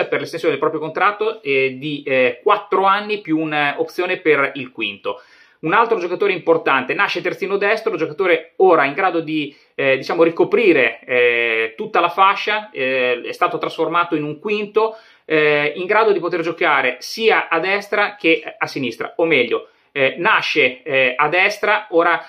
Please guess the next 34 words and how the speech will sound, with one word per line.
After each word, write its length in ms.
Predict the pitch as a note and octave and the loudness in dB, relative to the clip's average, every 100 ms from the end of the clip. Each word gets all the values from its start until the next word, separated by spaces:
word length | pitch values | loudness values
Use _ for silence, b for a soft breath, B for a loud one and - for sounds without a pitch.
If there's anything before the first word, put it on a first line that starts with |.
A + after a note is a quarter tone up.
| B | B
eh, 160 | - C#3 | -6 -6
potrebbe 460 | C#3 E3 G3+ F#3 F3 | -2 -2 0 0 0
essere 280 | F3 F#3+ E3 | 0 0 0
in 280 | - D#3+ D#3+ | 0 -4 0
grado 500 | D#3+ D#3 D#3 E3+ - | 2 2 0 -4 -6
di 100 | C#3 | -6
potersi 460 | D#3+ D3+ D3+ C#3+ | -2 0 -2 -2
giocare 420 | C3 D#3+ D#3 C3 B2+ | -4 -2 0 0 0
le 80 | |
proprie 260 | C3 E3 E3+ | -4 -4 -2
chance 540 | D#3 E3+ F#3+ - G3+ - | -2 -2 -2 -4 -6 -2
anche 380 | D#3+ G3 G#3 | -2 0 -4
sull'out 760 | G3+ F3 D3 C#3 C#3+ C#3+ C#3 B2 | -2 0 4 4 4 0 -2 -2
di 180 | B2+ B2+ | -6 -12
sinistra. 600 | C3 A2 G2 - G2+ - B B B | -10 -10 -10 -6 -6 -6 B B B
E 120 | G3 | 0
poi 340 | G#3+ B3 - - | 4 4 4 -2
non 180 | E3 F3 | -6 -4
dimentichiamoci 680 | F3 - - B2 C3 C3+ | -6 -6 -2 0 -2 -6
che 220 | C#3+ D3+ - | 2 2 2
la 80 | |
Juventus 480 | D3 E3 C3+ C3 C3 | 0 2 2 -2 -4
Next 280 | C#3 E3+ D#3+ | -2 -2 -4
Generation 520 | D#3 F3 F#3 G3 G#3 | -2 0 0 0 0
ha 140 | D#3 D#3+ | 2 2
altri 240 | D#3+ D3+ | 0 -2
giocatori 680 | D#3 D#3 D3+ G#3+ D3+ A2 - | -2 0 4 4 4 2 -6
si-, 180 | - C3 | -18 -14
di 100 | B2+ | -10
sicuro, 580 | - C3 D#3+ C#3+ C3 C3 | -8 -4 0 2 2 2
eh, 100 | C3+ | -2
a 60 | |
venire, 440 | B2+ D3+ G3 A3+ A3+ | 0 0 0 0 -2
futuribili, 640 | C#3+ C3 D3+ E3+ F3 G3 | -8 0 2 2 0 -2